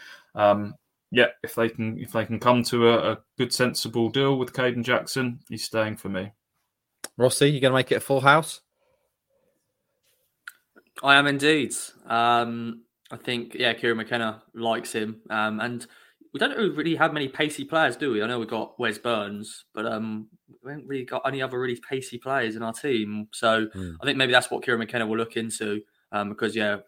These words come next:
Speaker 3: you know, the f-, forward line, we need to strengthen that. Um,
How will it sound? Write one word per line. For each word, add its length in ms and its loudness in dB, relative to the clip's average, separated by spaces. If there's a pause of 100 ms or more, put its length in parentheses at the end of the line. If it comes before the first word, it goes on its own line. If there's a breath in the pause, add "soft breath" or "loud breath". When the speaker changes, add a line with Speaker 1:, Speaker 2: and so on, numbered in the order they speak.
(220)
Speaker 3:
you 120 -6
know, 80 -2
the 80 -6
f-, 180 -14 (180)
forward 260 -2
line, 180 0
we 80 -4
need 180 -6
to 160 -8
strengthen 500 -8
that. 240 -6 (500 soft breath)
Um, 440 2